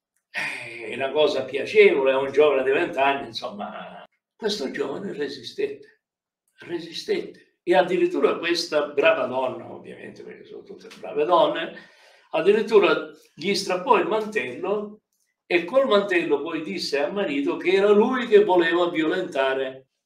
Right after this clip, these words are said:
la padrona e andò a finire pure in galera. Ma c'era un piano di Dio in tutto questo. Perciò il Signore Cristo Gesù è stato tentato, un giovane di trenta anni.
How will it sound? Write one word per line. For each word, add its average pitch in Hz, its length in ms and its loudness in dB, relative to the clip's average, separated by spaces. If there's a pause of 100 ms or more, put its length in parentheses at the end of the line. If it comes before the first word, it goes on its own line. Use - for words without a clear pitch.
(180)
la 147 180 4
padrona - 580 2 (480)
e 147 140 0
andò 175 240 4
a 202 80 2
finire 185 340 0
pure 175 220 -4
in 160 40 -6
galera. 151 440 -4 (480)
Ma 208 440 -4 (160)
c'era 190 280 2
un 190 160 -2
piano 143 400 -2
di 123 180 -10
Dio 117 380 -10
in 117 120 -16
tutto - 360 -14
questo. - 600 -14 (340)
Perciò 180 600 2
il 247 180 -4
Signore 196 580 -2
Cristo 185 460 -6
Gesù 139 520 -2 (320)
è - 60 -16
stato - 400 -2
tentato, - 600 -6 (400)
un 143 200 -6
giovane 151 800 2
di 165 200 -10
trenta 165 580 -2
anni. - 220 -20